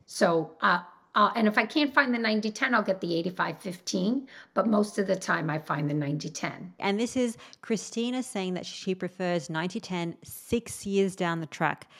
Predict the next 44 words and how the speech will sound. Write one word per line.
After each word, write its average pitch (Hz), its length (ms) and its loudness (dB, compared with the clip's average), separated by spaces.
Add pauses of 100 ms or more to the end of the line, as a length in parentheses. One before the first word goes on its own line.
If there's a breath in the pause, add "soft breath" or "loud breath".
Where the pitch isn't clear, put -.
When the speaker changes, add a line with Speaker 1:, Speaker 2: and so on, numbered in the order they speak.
(180 loud breath)
Speaker 2:
But 185 160 0
when 185 120 2
she 185 140 -4
was 185 180 -2
first 339 380 4
starting 226 300 6
carnivore, 202 560 4 (260 loud breath)
she - 300 -2
was 190 120 0
focusing 269 520 0
on 185 180 -2
the 175 100 -2 (220)
fattier 214 480 0
cuts - 480 -4
of 160 220 -4
meat. 165 400 -4
So 165 340 2 (800 loud breath)
if 247 260 2
you, 254 280 2 (260)
if 233 220 -2
you're 233 80 2
new 240 160 2
to 311 100 -2
carnivore 220 560 2 (260)
and 185 180 2
you're 185 80 2
choosing 190 680 -2
a 175 280 4
leaner 196 360 0
protein, 170 500 -2
so 165 100 -4
it - 80 -6
could - 160 -4
be 170 100 0
the 156 280 -4
lean 180 280 -2
ground 180 300 0
beef, 175 180 -2
it - 80 -6
could 156 160 -6
be 156 120 -6
a 175 40 -4
chicken 208 340 0
breast, 170 340 4